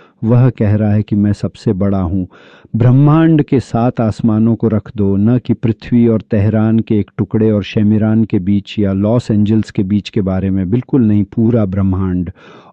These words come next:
और यह राजनेता, वह व्यक्ति, वे बिल्कुल नहीं हैं,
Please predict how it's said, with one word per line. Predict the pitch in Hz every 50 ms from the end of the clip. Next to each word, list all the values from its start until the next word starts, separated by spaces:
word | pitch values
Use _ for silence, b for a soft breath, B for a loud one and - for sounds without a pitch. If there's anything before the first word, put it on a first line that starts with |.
| _
और | - 127 127 120
यह | 117 123 151 180 185 190 196
राजनेता, | 165 143 127 127 123 107 110 113 120 123 127 131 - - 131 120 117
वह | 107 101 117 139 135 139
व्यक्ति, | 123 113 120 117 - _ _ - 139 113 110 110 104 b b b b b -
वे | 147 160
बिल्कुल | 151 175 190 185 - 247 226
नहीं | 220 202 196 196
हैं, | 175 185 190